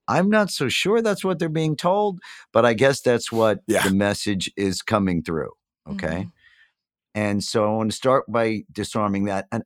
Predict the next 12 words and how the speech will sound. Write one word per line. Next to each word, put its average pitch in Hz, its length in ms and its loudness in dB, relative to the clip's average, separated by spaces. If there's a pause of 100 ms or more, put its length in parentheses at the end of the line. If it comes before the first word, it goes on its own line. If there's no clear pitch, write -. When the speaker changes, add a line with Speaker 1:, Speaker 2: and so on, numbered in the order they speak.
(380)
Speaker 1:
a 120 80 2
lot 165 260 2
of 190 80 0
how 160 160 2
I 123 80 2
feel 117 160 -2
I'm 95 160 0
valuable 92 460 0
in 92 80 0
this 87 140 -4
conversation, 82 920 -6 (540)
um, 82 460 -2